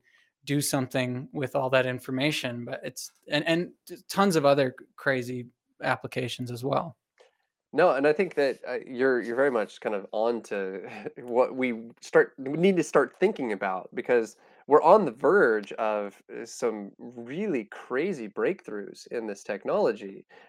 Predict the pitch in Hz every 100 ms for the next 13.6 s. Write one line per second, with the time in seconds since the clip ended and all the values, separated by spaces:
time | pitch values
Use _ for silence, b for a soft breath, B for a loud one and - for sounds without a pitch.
0 | b 107 104 101 - 117 113 120 113 147
1 | 202 143 135 127 117 107 104 101 101 107
2 | 98 - - 104 101 110 - 113 101 101
3 | 110 - 165 156 165 127 123 139 139 139
4 | 143 139 160 151 - B B B - 110
5 | 101 - 131 135 123 123 151 123 120 139
6 | - - 147 185 107 113 104 98 117 123
7 | 131 113 113 113 127 131 123 120 113 120
8 | 110 - - 104 131 - 165 170 - 117
9 | 107 b b b b 117 110 - 123 131
10 | 180 - - - 165 151 165 156 147 160
11 | 120 127 110 - 196 139 107 120 127 117
12 | - 127 - 170 175 147 - 113 175 -
13 | 113 101 110 104 135